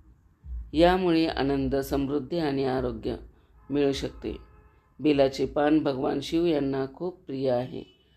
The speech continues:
तर दुर्वा गणेश यांना खूप प्रिय आहे. शिवलिंगाला दोन्ही एकत्र अर्पण केल्याने भगवान शिव आणि गणेश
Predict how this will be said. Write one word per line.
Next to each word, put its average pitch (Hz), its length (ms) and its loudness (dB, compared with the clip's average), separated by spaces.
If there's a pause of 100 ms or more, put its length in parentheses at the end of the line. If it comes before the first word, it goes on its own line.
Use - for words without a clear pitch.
(300)
तर 147 160 2
दुर्वा 151 400 4
गणेश 139 440 0
यांना 135 380 -2 (680)
खूप 185 200 0
प्रिय 139 320 2
आहे. 131 300 -2 (260)
शिवलिंगाला 147 800 4
दोन्ही 143 360 2
एकत्र 135 360 -2
अर्पण 131 480 0 (760)
केल्याने 165 520 4 (120)
भगवान 135 420 -2
शिव 156 320 -2 (680)
आणि 185 280 4
गणेश 135 420 2